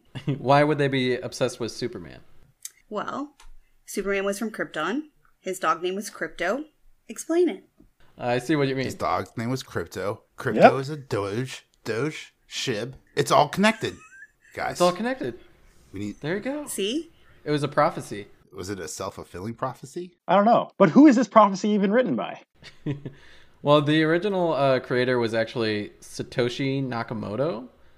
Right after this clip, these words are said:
Speaker 1: which people still aren't sure who that person or people are. Because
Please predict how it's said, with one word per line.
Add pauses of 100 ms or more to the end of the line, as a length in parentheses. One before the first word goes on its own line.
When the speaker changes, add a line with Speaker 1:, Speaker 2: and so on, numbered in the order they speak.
(100)
Speaker 1:
which (200)
people
still
aren't
sure (100)
who
that
person (160)
or
people (640)
are. (720)
Because